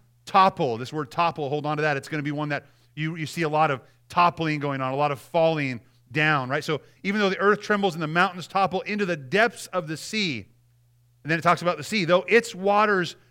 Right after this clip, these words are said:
roars and foams and the mountains quake with turmoil." And, and there's a Selah right there. And remember that Selah is like, you, you soak that, let that sink in. Let that be a pause to really think about what we just said.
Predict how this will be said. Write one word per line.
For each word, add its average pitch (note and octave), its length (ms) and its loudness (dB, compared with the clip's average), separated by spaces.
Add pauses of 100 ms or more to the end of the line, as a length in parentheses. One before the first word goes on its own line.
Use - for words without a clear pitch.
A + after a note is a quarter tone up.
(200)
roars F3 640 6
and D#3 180 -6
foams G3+ 540 -2
and D#3+ 100 -6
the D#3+ 60 -2
mountains F3 460 0
quake G3+ 480 -2 (320)
with E3+ 240 -2
turmoil." G#2+ 560 -6 (2500)
And, B2 120 -10
and C3+ 80 -6
there's C3+ 100 -4
a A2+ 60 -12
Selah G#2 680 -4
right G2+ 180 -10
there. A2 240 -10 (840)
And C#3 60 -6
remember C#3+ 220 -6
that B2 60 -10
Selah D3 360 0
is A#2 80 -4
like, A#2+ 180 -8
you, - 140 -12 (180)
you A#2+ 80 -20
soak - 360 -8
that, B2+ 120 -6
let D#3+ 120 -8
that C#3+ 200 -2
sink C#3+ 240 -8
in. A#2 160 -6
Let D3 140 -8
that D3+ 300 -2
be C#3+ 100 -4
a A2 60 -4
pause D3 680 0 (500)
to D3 80 -4
really D3+ 220 -2
think D3+ 160 -2
about B2 220 0
what B2 120 -4
we A#2+ 140 -8
just A2+ 240 -10
said. F#2+ 300 -4